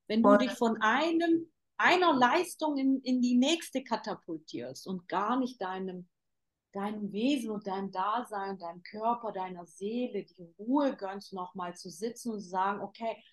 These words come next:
Speaker 1: das, was ich jetzt erreicht habe, das verinnerliche ich jetzt mal. Ich, äh, ich, ich, ähm, bin jetzt mal stolz auf mich.“
Speaker 2: Ja,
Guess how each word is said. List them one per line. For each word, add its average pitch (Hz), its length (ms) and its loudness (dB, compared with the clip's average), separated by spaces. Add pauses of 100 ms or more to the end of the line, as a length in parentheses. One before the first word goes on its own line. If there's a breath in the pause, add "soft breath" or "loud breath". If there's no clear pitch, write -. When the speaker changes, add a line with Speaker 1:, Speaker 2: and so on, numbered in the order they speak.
(180 soft breath)
Speaker 1:
das, - 240 -14
was 202 200 -4
ich 202 160 -14
jetzt 220 300 -4
erreicht 208 600 -2
habe, 208 280 -6
das 196 180 -12
verinnerliche 220 840 -2
ich - 140 -18
jetzt 156 280 -16
mal. 151 320 -8 (340)
Ich, - 320 -14
äh, 175 140 -6
ich, 190 320 -12
ich, 185 360 -12
ähm, 170 400 -8 (520)
bin 233 140 -2
jetzt 262 220 0
mal 277 140 2
stolz 269 500 4
auf 156 340 -2
mich.“ - 560 -16
Speaker 2:
Ja, 208 220 6